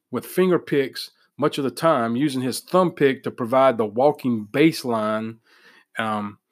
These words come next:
described as tricky and, and, um, inventive. And then he would occasionally strum with that thumb. Uh, the technique combined with two, with low tunings and heavy strings, which gave him that sound,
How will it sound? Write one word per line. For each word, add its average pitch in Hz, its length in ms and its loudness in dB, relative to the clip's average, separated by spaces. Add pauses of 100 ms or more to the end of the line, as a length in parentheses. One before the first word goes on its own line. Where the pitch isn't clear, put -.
(460)
described 131 520 2
as 107 180 2
tricky 117 580 -2 (520)
and, 107 220 -4
and, 117 280 -6
um, 107 260 -4
inventive. 117 560 2 (540)
And 110 100 -8
then 127 120 2
he 120 60 0
would 113 220 -2
occasionally 113 520 0
strum 104 640 -4 (120)
with 104 180 -12
that 101 280 -10
thumb. - 420 -8 (640)
Uh, 113 380 0 (240)
the 127 80 -2
technique 190 460 4
combined 156 420 4
with 120 200 0
two, 175 360 0
with 131 160 -2
low 156 260 4
tunings 165 460 4
and 113 100 -2
heavy 160 280 2
strings, 127 760 0
which - 220 -8
gave 147 180 2
him 131 120 0
that 113 140 -4
sound, 110 560 -2